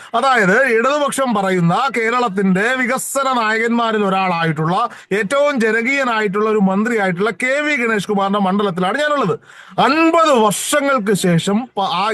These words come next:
ഗണേഷ് കുമാറിന്റെ വീടിരിക്കുന്ന പത്തനാപുരം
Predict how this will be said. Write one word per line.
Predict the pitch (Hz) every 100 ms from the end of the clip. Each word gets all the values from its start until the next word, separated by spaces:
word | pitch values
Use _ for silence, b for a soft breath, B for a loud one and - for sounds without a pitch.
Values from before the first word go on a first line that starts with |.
| 165
ഗണേഷ് | 185 220 277 -
കുമാറിന്റെ | 254 233 214 185 185
വീടിരിക്കുന്ന | 247 202 240 220 180 185 185
പത്തനാപുരം | 196 208 233 247 262 247 175 156